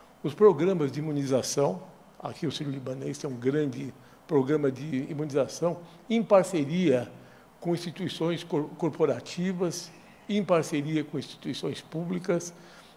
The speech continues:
Nós temos todo o projeto de deshospitalização do doente infectado.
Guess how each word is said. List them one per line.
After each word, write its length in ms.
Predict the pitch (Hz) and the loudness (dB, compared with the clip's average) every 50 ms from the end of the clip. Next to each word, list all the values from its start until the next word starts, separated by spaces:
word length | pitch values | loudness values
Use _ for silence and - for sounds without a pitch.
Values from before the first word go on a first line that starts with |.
| - - - - - - - - | -20 -20 -20 -20 -20 -20 -6 2
Nós 200 | - 165 170 156 | 4 6 6 6
temos 280 | 160 196 185 180 165 - | 4 2 2 2 0 -2
todo 340 | - - 208 214 220 190 180 | 2 6 8 8 10 8 6
o 60 | 170 | 4
projeto 720 | - 190 170 151 127 113 123 147 165 175 165 165 - 143 | 4 6 6 8 6 6 6 8 8 8 8 6 2 0
de 160 | 127 123 139 135 | 0 0 0 0
deshospitalização 1400 | 127 135 202 220 220 202 165 170 170 147 - - 160 - - 151 143 143 135 135 139 131 - - - 170 165 | 2 4 6 6 6 6 2 -2 -6 -6 -8 -14 -8 -4 -2 -2 -2 -2 0 0 -2 -2 -2 0 0 0 0
do 160 | 156 147 160 | 0 -2 -6
doente 580 | 156 139 143 135 135 147 151 151 151 139 - - | -4 -2 -2 0 0 0 -2 -4 -6 -8 -10 -12
infectado. 840 | 117 - - 143 - - - - - 156 175 175 170 165 175 202 170 | -10 -10 -10 -10 -10 -12 -6 0 2 2 4 2 2 -2 -6 -10 -12